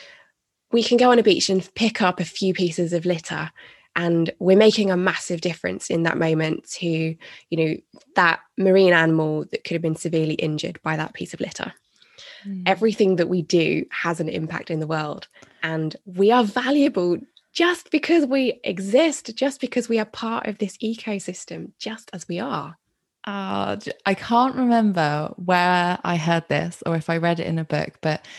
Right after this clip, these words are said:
Speaker 2: within the last week, um, I heard the story. Oh, no, sorry. I was on a workshop.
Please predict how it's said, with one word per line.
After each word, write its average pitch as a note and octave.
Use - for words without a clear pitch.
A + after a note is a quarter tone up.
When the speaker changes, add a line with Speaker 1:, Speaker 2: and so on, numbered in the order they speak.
Speaker 2:
within G#3+
the A3
last G3
week, E3+
um, E3+
I F3+
heard F3
the F3
story. -
Oh, D#4+
no, C#4+
sorry. C#4+
I G#3
was A3
on C4+
a A#3
workshop. G#3+